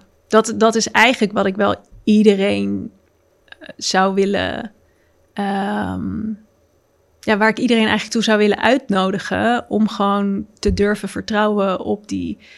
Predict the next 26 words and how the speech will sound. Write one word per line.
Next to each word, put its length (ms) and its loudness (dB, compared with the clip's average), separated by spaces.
eh, 800 -6
ja, 220 -6
eigenlijk 360 -8
die 300 2
kant 320 -2
van 220 -6
jezelf. 600 -8
En, 180 0
eh, 180 -6
ja, 200 -4
hoe, 180 0
hoe 220 0
moet 180 4
je 120 0
het 100 -2
noemen? 300 2
Is 100 -2
het 120 -6
intuïtie? 540 -2
Is 100 -2
het 80 -8
gevoel? 460 0
Is 120 0
het 80 -6
innerlijke 400 0
stem? 480 0